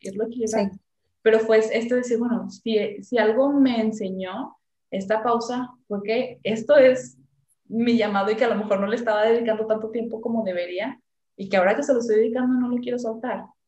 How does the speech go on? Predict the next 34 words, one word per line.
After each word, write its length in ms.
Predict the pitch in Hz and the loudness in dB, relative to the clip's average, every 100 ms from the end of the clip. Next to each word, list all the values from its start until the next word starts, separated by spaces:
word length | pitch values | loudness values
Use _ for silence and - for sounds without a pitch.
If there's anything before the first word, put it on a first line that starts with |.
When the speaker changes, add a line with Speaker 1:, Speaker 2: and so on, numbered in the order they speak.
| _ _ _ _ | _ _ _ _
Speaker 1:
¿sí? 320 | - 185 - | -16 -16 -10
Speaker 2:
Sí. 120 | 226 196 | -6 -6
Speaker 1:
Y 140 | - - | -6 -6
darle 300 | 185 196 208 | -6 -4 -6
esa 180 | 208 247 | -6 -8
continuidad. 600 | 226 220 196 185 202 196 - _ _ | -8 -6 -4 -4 -4 -6 -14 _ _
Y 120 | 196 | -6
eso 120 | 196 208 | -4 -2
es 80 | |
a 80 | 254 | -2
lo 140 | 240 - | -2 -4
que 200 | 190 202 202 | -6 -6 -8
me 140 | 208 202 | -6 -4
gustaría 340 | 196 196 185 | -4 -2 -2
invitar 340 | 190 220 220 214 | -2 -2 0 0
a 80 | |
las 180 | 214 214 | -2 -4
personas 440 | - 196 196 196 196 | -6 -8 -8 -8 -8
que, 240 | 202 190 | -10 -12
que 80 | - | -6
a 40 | 190 | -6
lo 100 | 185 | -6
mejor 240 | 185 190 | -4 -4
en 100 | 202 | -4
este 180 | 190 - | -6 -10
tiempo 480 | 208 202 202 202 _ _ _ | -12 -10 -10 -12 _ _ _
surge 280 | - 240 240 | -4 -2 -2
algún 540 | 196 190 208 214 208 | -4 -2 -2 0 0
emprendimiento, 1040 | 202 196 185 175 190 214 214 202 196 196 190 _ _ | -2 -2 -6 -6 -4 -2 0 2 4 2 -2 _ _
algún 840 | - 190 190 196 196 190 190 190 - | -4 -2 0 0 0 -2 -4 -8 -2
cambio 720 | 214 202 208 208 190 190 - | 0 2 2 2 4 4 0
en 280 | 196 185 180 | -2 -4 -2
cuanto 380 | 190 180 190 175 | -4 -4 -2 -2
a 200 | 175 | -2